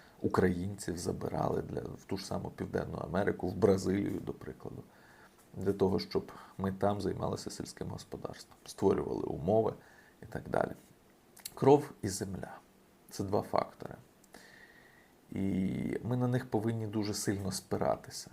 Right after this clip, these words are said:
шукаючи відповіді на це запитання, для чого ми тут.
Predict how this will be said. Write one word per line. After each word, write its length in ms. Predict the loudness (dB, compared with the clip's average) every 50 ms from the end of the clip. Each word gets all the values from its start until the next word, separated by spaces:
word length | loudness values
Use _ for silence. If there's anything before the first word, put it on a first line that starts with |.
| -20 -20 -20 -20 -18 -12
шукаючи 680 | -6 -2 -2 0 2 4 4 4 4 2 0 -2 -4 -2
відповіді 520 | -2 -2 -2 -4 -4 -4 -4 -4 -2 -4
на 120 | -4 -6 -6
це 160 | -6 -6 -4
запитання, 540 | -4 -4 -4 -6 -4 -2 -2 -2 -2 -2 -4
для 200 | -2 -2 -2 -2
чого 360 | -2 -2 -2 -2 -2 -4 -6
ми 140 | -8 -8 -10 -10
тут. 180 | -10 -12 -12